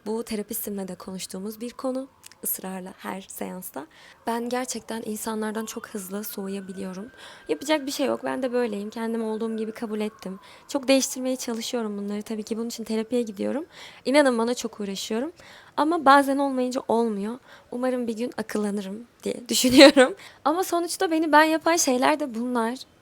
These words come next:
Yani siz beni böyle seviyorsunuz ya da belki tanımadığınız için seviyorsunuzdur. Her neyse. Umarım bu videoyu sevmişsinizdir. Benimle yeni tanıştıysanız ve tanıştığınıza memnun olduysanız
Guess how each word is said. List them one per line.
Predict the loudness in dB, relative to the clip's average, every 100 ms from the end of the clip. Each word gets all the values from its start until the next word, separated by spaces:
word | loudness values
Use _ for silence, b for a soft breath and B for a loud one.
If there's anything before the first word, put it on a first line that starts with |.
| -4
Yani | -2 0 -2 -6 -10
siz | -10 -6
beni | -4 0
böyle | 0 2
seviyorsunuz | -2 -4 -6 -6 -8 -8
ya | -6
da | -2
belki | -2 -4
tanımadığınız | -6 -4 -2 -2 -4 -4
için | -6 -6
seviyorsunuzdur. | -4 -4 -4 -6 -12 -12 -16 -16 B B -8
Her | -4 -2
neyse. | -2 -4 -10 -12 B B -4
Umarım | 0 2 0
bu | -2
videoyu | -2 0 -2
sevmişsinizdir. | 0 -2 -2 -2 -4 -4 -2 -4 -4
Benimle | -4 -4 -6
yeni | -4 -6
tanıştıysanız | -2 -4 -4 -6 -6 -4 -4 -6 B B 2
ve | 2 2
tanıştığınıza | -4 -6 -6 -6 -4 -4
memnun | -4 -4 0
olduysanız | 2 2 -2 -2 -6